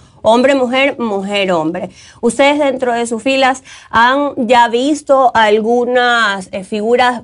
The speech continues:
mujeres para ser parte de ese binomio?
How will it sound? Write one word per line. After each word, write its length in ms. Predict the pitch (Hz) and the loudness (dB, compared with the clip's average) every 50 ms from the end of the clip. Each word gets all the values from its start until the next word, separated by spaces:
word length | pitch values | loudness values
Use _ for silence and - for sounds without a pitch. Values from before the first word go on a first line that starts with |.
| - - | -12 -8
mujeres 720 | 160 160 170 160 156 175 202 214 247 269 277 269 262 262 | -6 -4 -4 -4 -4 -2 0 2 2 2 2 0 -2 -4
para 560 | - - 202 190 180 180 175 170 165 170 - 185 | -6 -2 0 0 2 2 2 0 0 -2 -4 -6
ser 240 | - - 220 214 | -6 -6 -8 -4
parte 320 | - - 240 240 247 - 247 | -2 -2 -2 -2 -2 -4 -6
de 60 | 240 | -4
ese 100 | 247 - | -2 -2
binomio? 380 | 247 247 262 285 294 294 277 | -2 0 0 0 -2 -2 -4